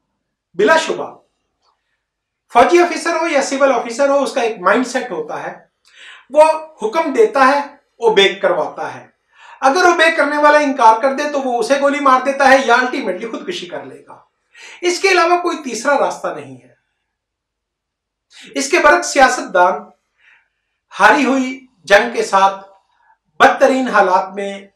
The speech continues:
बुरे हालात में भी debate के जरिए अपनी बात को मनवा सकता है, कौम को मुत्तहिद रख सकता है।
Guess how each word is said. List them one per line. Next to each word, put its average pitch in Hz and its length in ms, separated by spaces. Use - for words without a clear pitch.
बुरे 254 200
हालात 165 380
में 190 100
भी 220 240
debate 262 540
के 247 160
जरिए 214 580
अपनी 202 280
बात 175 340
को 180 160
मनवा 151 400
सकता 233 300
है, 240 200
कौम 180 320
को 180 200
मुत्तहिद 196 440
रख 262 160
सकता 233 400
है। 202 380